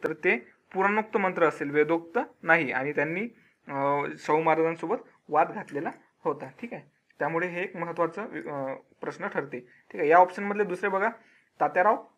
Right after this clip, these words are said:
जोशी. ठीक आहे, तर, अ, तात्याराव जोशी जे आहेत, तर यांची नियुक्ती शाहू महाराजांनी, अ, आप्पासाहेब, आप्पासाहेब राजपाध्ये,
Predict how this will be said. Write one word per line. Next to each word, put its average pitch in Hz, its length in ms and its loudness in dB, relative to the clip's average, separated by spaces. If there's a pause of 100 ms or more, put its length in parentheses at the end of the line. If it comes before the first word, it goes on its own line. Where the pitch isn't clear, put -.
(120)
जोशी. 165 400 -6
ठीक - 120 -10
आहे, 175 80 -10 (340)
तर, 180 120 2
अ, 143 340 -4 (100)
तात्याराव 185 340 0
जोशी 175 280 -8
जे 196 120 -4
आहेत, 170 240 -2 (220)
तर 151 100 -2
यांची 147 340 -2
नियुक्ती 185 380 -6
शाहू 170 240 0
महाराजांनी, 180 500 2 (380)
अ, 139 120 -4 (100)
आप्पासाहेब, 202 600 2 (2250)
आप्पासाहेब 170 600 0 (4000)
राजपाध्ये, 160 760 2